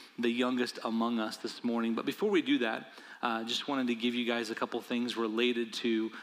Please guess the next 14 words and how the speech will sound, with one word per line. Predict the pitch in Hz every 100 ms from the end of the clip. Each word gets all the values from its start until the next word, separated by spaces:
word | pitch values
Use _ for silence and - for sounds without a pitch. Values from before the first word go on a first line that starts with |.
| -
what's | 123 -
happening | - 123 123 117 113 113
overseas. | 117 127 113 113 - 117 113 107
I've | 107
heard | - 110
Sean | - - 123 120 117 117 - -
mention | 120 - 123
it | 117
a |
few | 117 113
times | 120 113 113
this | 113 -
morning | 120 120 110
already. | 113 113 113 110